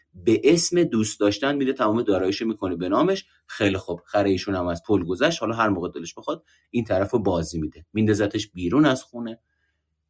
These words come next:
درخواست طلاق می‌کنه و هزار جور از این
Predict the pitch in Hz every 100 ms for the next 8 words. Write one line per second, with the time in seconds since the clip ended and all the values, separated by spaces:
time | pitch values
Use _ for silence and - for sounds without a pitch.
0 | _ 85 87 90 95 92 87 90 87 139
1 | 139 117 - 107 107 101 _ _ _ _
2 | _ _ _ _ _ _ _ _ _ _
3 | _ _ 101 107 95 101 107 101 95 80
4 | 85 85